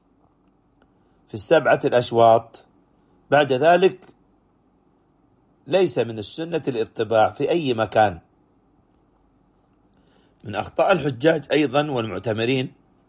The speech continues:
صلاة ركعتين عند نية الإحرام بغير دليل.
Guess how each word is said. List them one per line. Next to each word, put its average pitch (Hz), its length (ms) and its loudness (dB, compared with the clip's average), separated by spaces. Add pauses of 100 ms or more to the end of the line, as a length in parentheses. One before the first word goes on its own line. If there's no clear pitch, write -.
(720)
صلاة 143 400 2
ركعتين 127 720 2
عند 139 240 -2
نية 135 360 -2
الإحرام 110 540 0 (760)
بغير 143 420 2
دليل. 107 360 2